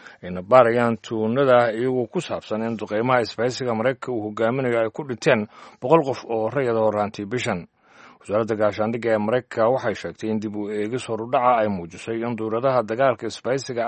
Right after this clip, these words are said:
ay duqeymo ay ka fuliyeen toddoba iyo tobankii bishan goob ku dhow halka la sheegay in dadka rayidka lagu dilay ee galbeedka magaalada Mosul. Ciidamada Ciraaq oo taageero dhinaca cirka ah ka helaya isbahaysiga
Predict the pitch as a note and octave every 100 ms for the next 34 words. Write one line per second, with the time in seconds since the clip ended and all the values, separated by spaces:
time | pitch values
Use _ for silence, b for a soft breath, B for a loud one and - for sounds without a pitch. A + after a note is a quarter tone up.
0 | G#2+ G#2 F#2+ G2+ A2+ A2 A2+ C3+ A#2 A#2
1 | A2 D3+ B2+ B2+ C#3+ G2 B B B B
2 | B B - C3+ D#3+ F3+ D#3 C#3+ C3+ B2
3 | - C#3 D3+ - C3 B2+ B2+ - - C#2+
4 | C2+ D3+ - G#2+ F#2 F2 G2 A#2 A#2 -
5 | D3+ C3+ A2+ G#2+ D#3 D3 A#2 G2 - F#2+
6 | A2 A#2 B2+ C3+ - A2+ C3+ C3+ - A#2
7 | A2+ D3 C3 G#2+ G2+ A#2+ A2 A#2 B2+ A#2+
8 | A#2+ A2 G#2 G#2 G2+ G#2+ C#3 A2+ F#2+ -
9 | B B B B F#2+ F2+ A2+ A2 A2 B2
10 | A2 A2 G#2+ - G#2 G#2 A2 B2 B2+ B2+
11 | A2+ A#2 B2 B2 A2+ A2 G#2+ - D3 C3+
12 | G2+ G2 F#2 G2+ G2+ C3 - A#2 A2+